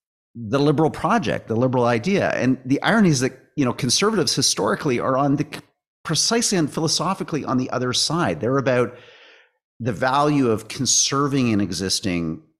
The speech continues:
order, of understanding, you know, the extent to which as human beings, we, we flourish at times and need,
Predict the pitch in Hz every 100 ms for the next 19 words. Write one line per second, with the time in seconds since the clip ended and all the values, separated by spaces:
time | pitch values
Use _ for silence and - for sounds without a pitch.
0 | _ _ 95 90 80 - - _ 98 95
1 | - 120 110 107 - 117 123 120 113 104
2 | - _ _ _ _ _ _ - - 113
3 | 101 98 117 - - 127 123 131 110 104
4 | - - 110 101 - 127 107 98 120 120
5 | 113 113 98 - - - - - _ _
6 | _ 117 123 127 127 123 120 117 _ 117
7 | 110 - 151 196 180 107 - - 120 101
8 | 98 113 110 110 127 170 185 127 90 -